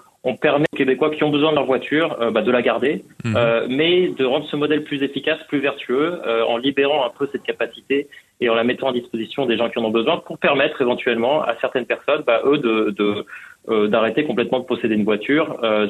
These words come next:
Speaker 1: s'ils peuvent se permettre de, de, et, et s'ils peuvent accéder à une voiture facilement via, via l'application. Euh, donc c'est un, c'est un modèle qui est un peu plus hybride, euh, un peu plus nuancé, euh, et, et qui permet aussi, bah, de rendre la possession de voiture plus abordable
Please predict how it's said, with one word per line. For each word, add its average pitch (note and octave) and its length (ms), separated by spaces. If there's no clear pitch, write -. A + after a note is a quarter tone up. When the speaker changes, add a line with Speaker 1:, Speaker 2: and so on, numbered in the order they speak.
Speaker 1:
s'ils - 140
peuvent - 160
se G2+ 60
permettre A2+ 340
de, G#2 220
de, G2+ 480
et, G1+ 960
et G2+ 120
s'ils G2+ 100
peuvent A#2 160
accéder A2+ 380
à A#2 60
une G#2+ 100
voiture G#2+ 300
facilement A2+ 440
via, A2 260
via G#2 160
l'application. - 540
Euh, A3+ 100
donc G3 240
c'est D#3 80
un, D3 220
c'est D#3 60
un C#3+ 60
modèle D#3 280
qui C3+ 160
est C3+ 100
un B2+ 100
peu C#3+ 120
plus C#3+ 180
hybride, C#3 380
euh, A2+ 200
un A2+ 60
peu C3+ 120
plus D3 140
nuancé, C3+ 600
euh, A2 300
et, A#2+ 200
et A#2+ 60
qui - 100
permet A#2+ 220
aussi, A#2+ 200
bah, B2 120
de A2+ 80
rendre A2+ 420
la G#2+ 100
possession A#2+ 400
de A2 40
voiture A2+ 460
plus G#2+ 220
abordable A2 520